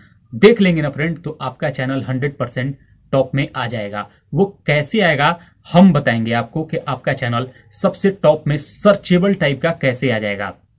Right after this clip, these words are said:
तो फ्रेंड, आपसे एक रिक्वेस्ट करते हैं कि आप मेरे इस पूरे वीडियो को जरूर देखिएगा। अगर आप फर्स्ट टाइम मेरे इस वीडियो को देख रहे हैं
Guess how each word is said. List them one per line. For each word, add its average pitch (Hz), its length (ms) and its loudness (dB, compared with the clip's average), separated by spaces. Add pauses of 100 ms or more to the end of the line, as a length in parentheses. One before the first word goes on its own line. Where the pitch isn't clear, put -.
(120)
तो 220 80 6
फ्रेंड, 196 300 4
आपसे - 220 -6
एक 139 100 -10
रिक्वेस्ट 127 360 -6
करते 131 280 -2
हैं 135 240 -4 (300)
कि - 100 -4
आप 131 280 -4
मेरे 127 200 -2 (100)
इस 123 140 -8
पूरे 127 240 -4
वीडियो 117 300 -4
को 120 100 -8
जरूर 117 280 -6
देखिएगा। 135 400 -2 (160)
अगर 147 300 -4
आप 127 260 -6
फर्स्ट 170 200 -2
टाइम 135 140 -2
मेरे 127 180 -2
इस 120 200 -12
वीडियो 120 240 -4
को 127 120 -8
देख 143 320 -6
रहे 127 200 -2
हैं 127 220 -4